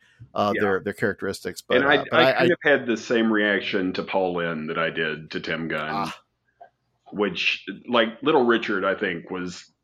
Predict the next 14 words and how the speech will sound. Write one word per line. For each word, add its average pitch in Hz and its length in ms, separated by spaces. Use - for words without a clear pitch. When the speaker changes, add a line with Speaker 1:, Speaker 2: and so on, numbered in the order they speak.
Speaker 2:
the 110 80
most 101 360
dragged 95 440
out 85 340
version 95 320
of 87 120
a 90 60
male 78 220
character - 460
we've - 240
seen. - 500
Speaker 1:
Well, 135 280
but 120 160
also, 120 500